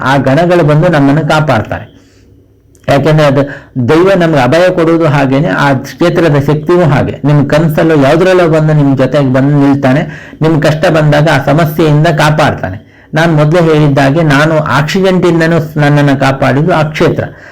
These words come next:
ಆ ಕ್ಷೇತ್ರಕ್ಕೆ ಹೋಗಿಲ್ಲ ಅಂದ್ರೆ ನನ್ಗೇನೋ ಒಂದು ಕಳ್ಕೊಂಡು ಪರಿ-, ಇದಾಗತ್ತೆ. ವರ್ಷಕ್ಕೆ ಮೂರು ನಾಲ್ಕು ಸತಿ, ಐದು ಸತಿ ಹೋಗ್ಲೇಬೇಕಾಗತ್ತೆ ಆ ಕ್ಷೇತ್ರಕ್ಕೆ. ನಾನು ಊರಿಗೆ ಹೋದಾಗ, ಅಲ್ಲಿ ಹೋದಾಗ ಆ ಕ್ಷೇತ್ರ ಅನ್ನೋದು ನನ್ಗೆ ಅಭಯ ಕೊಟ್ಟಂತ ಕ್ಷೇತ್ರ,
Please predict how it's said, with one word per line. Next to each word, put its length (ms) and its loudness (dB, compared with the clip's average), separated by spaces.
ಆ 80 0
ಕ್ಷೇತ್ರಕ್ಕೆ 540 -2
ಹೋಗಿಲ್ಲ 460 2
ಅಂದ್ರೆ 180 0
ನನ್ಗೇನೋ 380 2
ಒಂದು 160 2
ಕಳ್ಕೊಂಡು 720 0
ಪರಿ-, 400 2
ಇದಾಗತ್ತೆ. 760 -2
ವರ್ಷಕ್ಕೆ 340 0
ಮೂರು 300 2
ನಾಲ್ಕು 340 0
ಸತಿ, 240 -2
ಐದು 220 0
ಸತಿ 180 -2
ಹೋಗ್ಲೇಬೇಕಾಗತ್ತೆ 960 0
ಆ 40 0
ಕ್ಷೇತ್ರಕ್ಕೆ. 580 -4
ನಾನು 260 0
ಊರಿಗೆ 220 2
ಹೋದಾಗ, 280 0
ಅಲ್ಲಿ 220 2
ಹೋದಾಗ 340 0
ಆ 100 0
ಕ್ಷೇತ್ರ 420 0
ಅನ್ನೋದು 360 2
ನನ್ಗೆ 300 2
ಅಭಯ 520 0
ಕೊಟ್ಟಂತ 440 0
ಕ್ಷೇತ್ರ, 420 -4